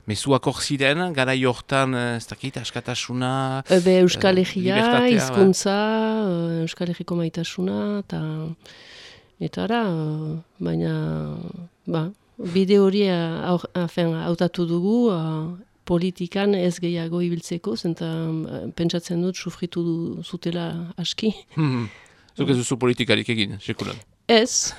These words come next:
Speaker 2: fenik politika egiten dut nire kantuetan, amodioa, eta
Speaker 1: <laughs>
Speaker 2: sorien kantak, eta holako gauzak.
Speaker 1: <laughs>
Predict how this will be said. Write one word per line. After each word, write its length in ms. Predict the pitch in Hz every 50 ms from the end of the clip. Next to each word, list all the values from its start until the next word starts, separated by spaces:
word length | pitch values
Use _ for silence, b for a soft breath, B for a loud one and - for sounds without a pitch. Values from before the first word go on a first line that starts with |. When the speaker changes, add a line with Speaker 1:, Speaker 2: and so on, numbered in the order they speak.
| - 127
Speaker 2:
fenik 360 | - 202 196 208 220 240 240
politika 360 | - 214 208 196 - 202 - 202
egiten 480 | 202 185 196 185 - 202 190 185 190
dut 200 | 190 196 208 - 208
nire 720 | 190 180 175 175 175 170 170 170 165 165 170 170 170 -
kantuetan, 680 | - 185 180 180 180 208 208 196 190 - - 175 175 185
amodioa, 840 | 185 185 190 196 190 175 185 185 180 170 170 170 175 180 185 190 185
eta 560 | 180 - - 170 165 165 170 170 170 165 170 - 107
Speaker 1:
<laughs> 300 | - - - - - _
Speaker 2:
sorien 540 | - - - - 180 175 175 185 180 175 175
kantak, 600 | 175 - 190 202 196 - - 170 170 175 175 -
eta 160 | 170 - 165
holako 260 | 165 165 170 - - 175
gauzak. 460 | 180 180 170 - - 165 - - -
Speaker 1:
<laughs> 40 | -